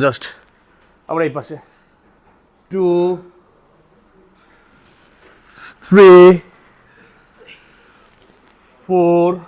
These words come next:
ফাইভ, সিক্স, সেভেন, এইট,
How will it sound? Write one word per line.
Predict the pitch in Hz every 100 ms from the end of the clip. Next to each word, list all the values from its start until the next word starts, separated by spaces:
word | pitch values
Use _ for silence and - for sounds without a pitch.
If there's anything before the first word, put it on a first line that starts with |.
| - _ _ _ - - _ _ _ _ _ _ _ _ _ _ _ - - - - 180
ফাইভ, | 175 170 175 175 - - - _ _ _ _ _ _ _ _ _ _ _ _ - - _ _ _ - - -
সিক্স, | - 175 175 180 - - - - _ _ _ - - _ _ _ _ - - - - - _ - - -
সেভেন, | 180 175 180 185 190 165 - _ _ _ _ _ _ _ _ - - _ _ _ - - - - _ _ _ - 175
এইট, | 175 180